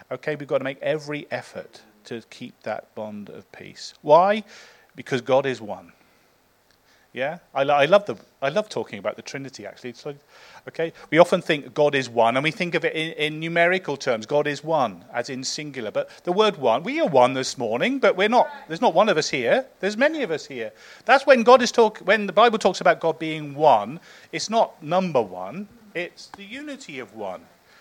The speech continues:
Okay, God, God is, God is three in one. And we've got to try and use numbers to help us to understand it, haven't we? The Bible doesn't necessarily do that. It talks about God being one as Father, Son, and Holy Spirit in this wonderful relationship.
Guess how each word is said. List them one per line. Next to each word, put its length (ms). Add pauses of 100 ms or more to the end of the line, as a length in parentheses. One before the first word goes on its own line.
(220)
Okay, 360
God, 280
God 200
is, 260
God 240
is 180
three 360
in 160
one. 300 (580)
And 100
we've 100
got 140
to 60
try 220
and 100
use 260 (320)
numbers 360
to 80
help 140
us 80
to 100
understand 460
it, 60
haven't 200
we? 120
The 100
Bible 240
doesn't 160
necessarily 460
do 240
that. 280
It 180
talks 200
about 160
God 160 (140)
being 380
one 240
as 160
Father, 480
Son, 320
and 100
Holy 260
Spirit 340 (220)
in 120
this 180
wonderful 520
relationship. 800